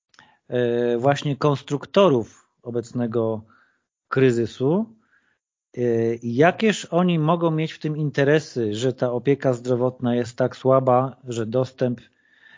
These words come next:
e, do świadczeń medycznych prawie ograniczony zupełnie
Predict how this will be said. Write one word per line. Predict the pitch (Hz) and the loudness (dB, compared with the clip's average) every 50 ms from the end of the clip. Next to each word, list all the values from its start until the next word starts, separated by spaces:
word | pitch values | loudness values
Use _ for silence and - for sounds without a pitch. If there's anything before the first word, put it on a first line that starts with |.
| - _ _ | -20 _ _
e, | - 117 117 113 113 113 113 | -8 -6 -4 -2 -2 -2 -2
do | 117 120 | -2 -2
świadczeń | 113 - - 135 135 131 131 - - 127 123 | -2 0 2 2 0 0 -2 -4 -2 0 0
medycznych | 123 123 123 120 123 123 - - - 123 120 113 117 - _ _ _ _ - | 2 0 0 0 -2 -4 -6 -4 -2 -2 -2 -2 -4 -10 _ _ _ _ -4
prawie | 120 127 127 127 117 120 127 131 | -2 0 0 2 2 0 0 0
ograniczony | 123 123 120 127 127 123 123 123 117 - - 127 120 123 123 120 | 0 0 0 2 2 2 0 -2 -4 -2 0 0 2 2 0 -2
zupełnie | 110 117 113 - 131 117 117 120 127 127 123 131 143 | -2 -6 -6 -2 0 2 2 2 2 2 2 0 -2